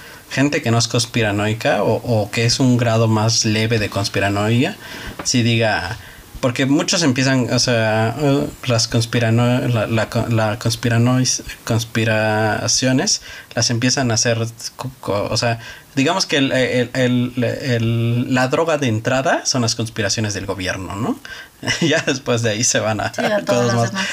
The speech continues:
Speaker 1: Pero la, la de entrada, entonces ahí empieza la gente con que no, seguro las están guardando para ellos, no, seguro las quieren para, entonces,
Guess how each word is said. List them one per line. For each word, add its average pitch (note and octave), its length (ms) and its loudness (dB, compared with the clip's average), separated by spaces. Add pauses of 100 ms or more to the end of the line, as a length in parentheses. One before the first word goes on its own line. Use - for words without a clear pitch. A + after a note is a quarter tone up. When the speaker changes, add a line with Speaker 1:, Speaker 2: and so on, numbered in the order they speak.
(200)
Speaker 1:
Pero B2 260 2
la, A#2 200 2
la A2 280 0
de A2+ 80 0
entrada, D3 480 2
entonces C#3+ 540 0
ahí B2+ 200 2
empieza D3 400 0
la B2 100 0
gente A#2+ 280 0
con G#2+ 160 -2
que G2+ 100 -2
no, G#2+ 260 2
seguro B2 340 2
las A#2 180 2
están A#2+ 180 0
guardando A2 380 2
para F#2+ 240 2
ellos, C3 360 2 (300)
no, A#2+ 280 4
seguro A2+ 320 2
las G2+ 220 0
quieren G#2+ 320 -2
para, G2 240 -2
entonces, C3 520 0